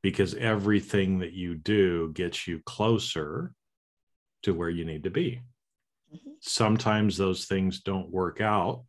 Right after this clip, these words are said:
Speaker 1: the way we thought they were going to, like, you know, your career. You're not designing airplanes anymore,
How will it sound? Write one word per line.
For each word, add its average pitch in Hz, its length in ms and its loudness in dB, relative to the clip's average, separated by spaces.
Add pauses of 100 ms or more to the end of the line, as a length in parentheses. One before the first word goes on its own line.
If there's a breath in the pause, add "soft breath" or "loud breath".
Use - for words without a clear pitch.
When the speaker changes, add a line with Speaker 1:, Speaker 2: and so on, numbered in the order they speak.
Speaker 1:
the 87 80 -4
way 85 220 -2
we 82 220 -4
thought 92 360 -8
they 85 100 -6
were 80 120 -6
going 76 340 -10
to, 92 340 -4 (340)
like, 82 280 -4 (320)
you 87 100 -4
know, 80 80 -4
your 82 220 0
career. 131 480 4 (540 soft breath)
You're 82 180 -6
not 95 240 -2
designing 117 480 8
airplanes 98 520 2
anymore, 80 440 -8